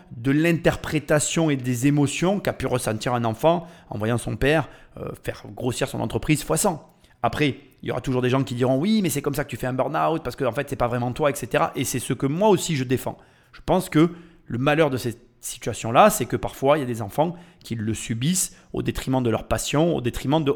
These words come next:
autre chose. Mais quand, finalement, c'est naturel comme là et que c'est, euh, de, de, de volonté à volonté, c'est-à-dire que les deux s'accordent sur la suite des choses,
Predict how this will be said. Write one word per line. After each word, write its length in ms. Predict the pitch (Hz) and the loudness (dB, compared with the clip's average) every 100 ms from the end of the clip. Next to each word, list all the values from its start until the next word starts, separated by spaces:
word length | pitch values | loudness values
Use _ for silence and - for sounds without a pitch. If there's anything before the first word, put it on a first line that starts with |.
| - | 6
autre 300 | 180 - 139 | 6 4 -2
chose. 340 | - 113 - - _ | -2 -6 -8 -20 _
Mais 100 | 139 | 0
quand, 320 | 139 277 254 - | 4 4 4 -2
finalement, 420 | - 160 165 175 196 | -8 0 4 4 2
c'est 140 | 151 | 2
naturel 440 | 143 143 156 160 | 0 2 2 2
comme 180 | 139 143 | 4 4
là 220 | 151 175 | 6 6
et 80 | 143 | 6
que 200 | 143 139 - - | 4 2 0 -10
c'est, 340 | - 131 135 | 0 4 6
euh, 180 | 120 110 - - | 6 4 -2 -12
de, 160 | 131 117 | -2 0
de, 140 | 117 | 0
de 240 | 127 117 120 | -2 -2 -2
volonté 600 | 117 139 139 131 160 143 | 2 4 4 4 4 4
à 60 | |
volonté, 460 | 123 135 135 131 151 | 6 4 4 4 2
c'est-à-dire 340 | - 123 127 | 0 -2 -2
que 180 | - 123 - - - | 0 0 0 -10 -2
les 180 | 127 | 0
deux 160 | 131 160 | 6 6
s'accordent 540 | - 143 - 180 147 | 6 2 6 6 6
sur 400 | 131 - 180 170 - - - | -2 2 6 6 4 -16 -14
la 420 | - 117 113 117 117 | -6 -2 2 2 2
suite 260 | - 156 | -2 -2
des 120 | 123 | 0
choses, 380 | 113 160 139 98 | 2 4 2 2